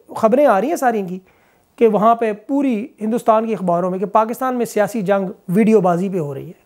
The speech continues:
तौहीन अदालत में इमरान खान को गुमराह करने के लिए एक सहाफ़ी पकड़ा,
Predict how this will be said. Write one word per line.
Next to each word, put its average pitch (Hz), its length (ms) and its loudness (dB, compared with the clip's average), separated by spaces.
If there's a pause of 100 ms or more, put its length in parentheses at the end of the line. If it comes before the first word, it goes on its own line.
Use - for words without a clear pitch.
(840)
तौहीन 233 240 6
अदालत 240 300 4
में 240 100 2
इमरान 220 260 2
खान 220 280 0
को 226 140 0
गुमराह 202 300 0
करने 208 240 -2
के 196 80 -2
लिए 196 60 0
एक 185 60 -4
सहाफ़ी 156 360 -4
पकड़ा, 269 380 0